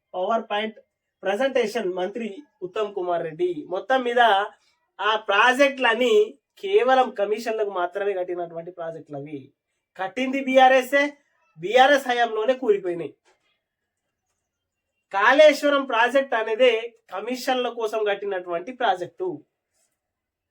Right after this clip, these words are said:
రూపాయలు లక్ష కోట్లు వృధా అయితే నీళ్ళ, నీళ్ళెలా వస్తాయి?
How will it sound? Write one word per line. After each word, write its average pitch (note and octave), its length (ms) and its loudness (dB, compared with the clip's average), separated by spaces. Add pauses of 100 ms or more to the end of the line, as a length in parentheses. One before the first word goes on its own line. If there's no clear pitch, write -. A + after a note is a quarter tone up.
(840)
రూపాయలు C#4+ 460 2
లక్ష C4 340 0
కోట్లు D4 480 2
వృధా C4+ 320 2
అయితే C4 640 2 (300)
నీళ్ళ, C4+ 600 0 (880)
నీళ్ళెలా D4 560 4
వస్తాయి? A#3+ 800 0